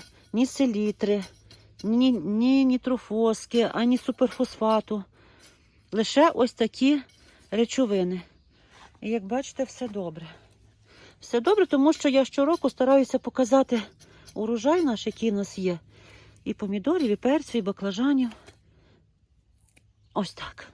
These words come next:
І все тут добре. Так само оця розсада підживлялася лише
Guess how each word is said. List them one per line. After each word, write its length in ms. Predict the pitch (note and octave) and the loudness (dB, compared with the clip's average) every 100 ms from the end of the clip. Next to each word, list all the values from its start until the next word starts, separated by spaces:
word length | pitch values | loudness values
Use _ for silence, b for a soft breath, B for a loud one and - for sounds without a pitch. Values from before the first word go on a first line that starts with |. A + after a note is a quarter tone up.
| _ _ b b b b - | _ _ b b b b -10
І 100 | G3 | -8
все 340 | - A#3 F4+ | -2 2 2
тут 260 | - D4 A#3 | 2 -2 2
добре. 320 | A#3 A3+ G#3 | 2 2 0
Так 180 | A3+ - | -4 0
само 280 | D4 C#4+ | 2 4
оця 280 | C#4+ - D4 | 2 2 0
розсада 520 | C#4+ - D#4 E4 A3+ B B B B | 0 0 0 0 -2 B B B B
підживлялася 800 | - G#3+ A#3+ A3 D4 D#4 B3 A3 | -8 -4 -2 0 2 0 -2 -6
лише 460 | G3 G3 - C#4 | -6 -8 -4 -4